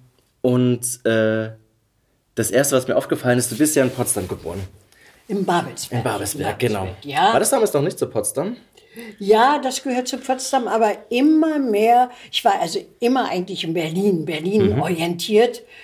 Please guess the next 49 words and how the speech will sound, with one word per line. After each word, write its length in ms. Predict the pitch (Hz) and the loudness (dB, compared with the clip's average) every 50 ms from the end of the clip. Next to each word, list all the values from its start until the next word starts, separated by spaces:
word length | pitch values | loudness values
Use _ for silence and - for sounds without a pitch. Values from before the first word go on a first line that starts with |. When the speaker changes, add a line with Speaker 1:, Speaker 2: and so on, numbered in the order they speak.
| - - - - _ - | -20 -20 -20 -20 _ -2
Speaker 2:
und 240 | 226 214 190 185 185 | 0 2 2 2 2
habe 160 | 175 170 180 | 0 -2 -2
auch 80 | 156 | -4
meine 280 | 151 170 156 143 147 160 | -6 -6 -8 -8 -8 -8
Ausbildung 480 | - 160 156 - - 156 147 147 147 143 | -10 -10 -8 -8 -8 -8 -8 -10 -10 -12
dort 180 | 127 127 139 - | -12 -14 -16 -16
gehabt 340 | - 135 131 135 - - - | -16 -16 -14 -16 -16 -18 -18
und 140 | 139 135 131 | -18 -14 -14
so. 180 | - 139 139 - _ _ - - - _ - - | -14 -14 -14 -18 _ _ -20 -20 -20 _ -16 -12
Also 300 | - 156 151 165 156 147 | -12 -10 -10 -10 -10 -10
Potsdam 800 | 151 - - 226 220 - - - 233 220 214 214 208 208 202 180 | -10 -6 -4 -4 -4 -4 -4 -4 -2 -2 0 0 0 0 -2 -2
war 640 | 175 165 170 165 165 170 180 170 165 170 180 180 - - _ | -2 -4 -4 -4 -4 -4 -4 -4 -4 -6 -6 -8 -8 -8 _
nur 320 | 185 190 196 208 202 190 180 | -2 0 2 4 4 4 2
so 160 | 156 185 151 | 0 -4 -6
am 160 | 151 147 147 | -6 -6 -8
Rande. 320 | 127 - 127 131 127 120 - - - _ - 135 | -10 -12 -14 -14 -14 -16 -18 -18 -20 _ -20 -16
Speaker 1:
Okay. 400 | - - - 143 131 101 101 - - - - - - _ | -8 -4 0 0 0 0 -2 -6 -14 -20 -20 -20 -8 _
Ja, 120 | - 123 131 | 2 4 4
ich, 240 | - 135 - - - | 4 2 2 2 4
äh, 300 | 123 127 123 120 113 101 | 4 6 6 4 4 0
ich 80 | - - 143 | -2 -2 -2
habe 100 | 147 - | 0 2
da 100 | 139 123 | 2 0
studiert 400 | - - 110 98 117 135 135 135 | 0 -2 -6 -4 -2 -2 -2 -2
in 160 | 101 101 92 95 | -2 -6 -4 -2
Potsdam. 540 | 110 107 - - - 123 127 135 143 139 - - - _ - - | -2 -2 -2 0 0 0 0 0 -2 -6 -12 -20 -20 _ -16 -14
Speaker 2:
Ah, 40 | - - - - - - | -14 -12 -12 -14 -2 4
ja. 40 | 135 | 6
Speaker 1:
Und, 460 | 123 127 131 131 127 120 - - - - | 6 6 6 4 4 2 2 0 2 4
äh, 340 | 117 117 117 117 113 113 110 | 4 6 6 6 6 4 2
für 180 | 107 - - 120 | 2 0 0 2
mich 160 | 135 131 131 | 2 2 4
gehört 180 | - 139 131 120 | 4 4 4 2
deswegen 260 | 117 - 123 120 - | 2 0 0 2 2
Babelsberg 500 | 113 117 127 131 127 - 120 113 - - | 2 2 2 2 2 2 0 0 2 2
immer 320 | 135 123 123 113 110 82 | 0 2 4 4 2 2
einfach 240 | 104 104 98 110 104 | 0 -2 -4 -2 0
zu 120 | 202 214 | 2 4
Speaker 2:
Mhm. 80 | 214 190 | 4 4
Speaker 1:
Potsdam 320 | 151 175 180 180 - 208 | 4 2 2 0 -2 0
dazu. 240 | 196 196 202 190 180 180 | 0 0 0 2 2 2
Speaker 2:
Mhm. 80 | 185 | 2
Speaker 1:
Aber 120 | - - 285 | 2 2 0
interessant, 380 | 294 285 202 180 147 113 110 | 0 0 -2 -2 -2 -2 -2
dann 100 | 113 107 | -2 0
war 120 | 120 127 139 | 2 2 2
das 140 | 135 135 127 | 2 2 2
eher 160 | 127 127 123 | 2 2 2
Berlin. 480 | 127 127 117 113 110 104 98 95 90 | 2 -2 -4 -4 -4 -6 -8 -8 -10